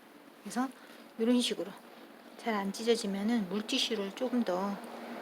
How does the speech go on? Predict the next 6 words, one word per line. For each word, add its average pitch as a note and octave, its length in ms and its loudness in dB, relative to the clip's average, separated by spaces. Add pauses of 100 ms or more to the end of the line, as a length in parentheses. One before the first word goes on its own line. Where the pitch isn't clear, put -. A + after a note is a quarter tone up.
(460)
이용하셔가지고 G#3+ 1000 2 (920)
꾹꾹 - 340 -2
이렇게 - 200 -10
찢어주시면은 A3 920 2 (300)
좀 G3+ 120 0
더 A3 200 0